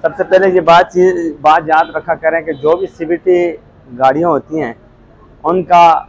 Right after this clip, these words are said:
गाड़ी खड़ी करके zero temperature पे gear oil change किया करें, क्योंकि उनमें फिर jerk नहीं आता gear में।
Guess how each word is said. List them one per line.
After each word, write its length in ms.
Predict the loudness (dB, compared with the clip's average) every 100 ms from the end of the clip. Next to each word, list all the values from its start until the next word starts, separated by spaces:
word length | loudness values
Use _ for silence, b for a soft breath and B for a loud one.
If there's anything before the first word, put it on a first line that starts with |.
| -4
गाड़ी 240 | -2 -2
खड़ी 220 | -4 -4 -4
करके 300 | -4 -4 -4
zero 240 | -2 0 -2
temperature 480 | -4 -4 -4 -4
पे 140 | -8 -10
gear 280 | -2 2 2
oil 120 | 0
change 280 | -2 -8 -8
किया 200 | -6 -4
करें, 280 | -4 -8 -8
क्योंकि 280 | -12 -12 -8
उनमें 280 | -8 -6 -6
फिर 260 | -4 -6 0
jerk 240 | 0 0 -4
नहीं 200 | -4 -4
आता 220 | -4 -8 -10
gear 280 | -6 -8
में। 160 | -8